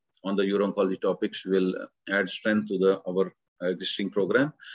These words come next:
Um, on behalf of I S U, I thank, uh, you know, for your, uh, presence here and for taking an excellent class. And with this, I'll hand over to Doctor Rajiv Sood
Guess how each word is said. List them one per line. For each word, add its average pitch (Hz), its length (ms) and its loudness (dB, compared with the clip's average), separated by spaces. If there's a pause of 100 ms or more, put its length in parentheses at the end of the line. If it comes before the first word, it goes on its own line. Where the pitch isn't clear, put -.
(200)
Um, 104 580 0
on 107 140 4
behalf 107 340 4
of 107 140 -10
I 104 120 4
S 104 200 2
U, 101 260 2
I 101 180 0 (100)
thank, 104 240 0 (580)
uh, 98 380 2 (180)
you 98 100 -8
know, 98 240 -4
for 98 140 0
your, 98 400 2 (400)
uh, 90 240 -2
presence 101 400 0
here 120 300 4
and 98 400 0 (320)
for 95 120 -4
taking 104 280 -6
an 95 60 -2
excellent 101 500 -4
class. 110 260 -2 (380)
And 107 180 4
with 107 160 6
this, 135 220 2
I'll 113 240 6
hand 110 220 2
over 123 220 4
to 127 120 0
Doctor 107 400 4
Rajiv 104 380 2
Sood 120 260 0